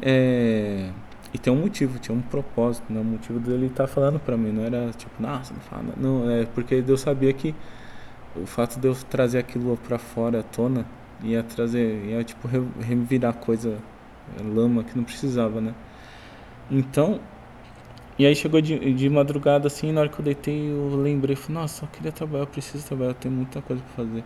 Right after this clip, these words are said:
Eu resolvi um monte de coisa essa semana, meu trabalho acumulou,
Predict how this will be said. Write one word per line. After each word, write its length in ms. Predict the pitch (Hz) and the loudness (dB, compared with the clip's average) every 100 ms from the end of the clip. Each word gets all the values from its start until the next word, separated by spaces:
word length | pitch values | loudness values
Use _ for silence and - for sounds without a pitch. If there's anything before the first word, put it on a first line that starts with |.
| - - - - - - | -10 -20 -20 -20 -20 -6
Eu 80 | 113 | -2
resolvi 320 | 117 120 123 | 2 4 6
um 40 | 131 | 6
monte 160 | 131 | 6
de 60 | 139 | 2
coisa 180 | 135 135 | 2 0
essa 100 | - | 0
semana, 560 | - 123 123 123 123 123 | -2 0 2 2 2 2
meu 240 | 123 120 | 0 -2
trabalho 400 | 123 120 117 117 | -2 0 4 4
acumulou, 560 | 117 131 123 117 120 | 2 0 0 2 2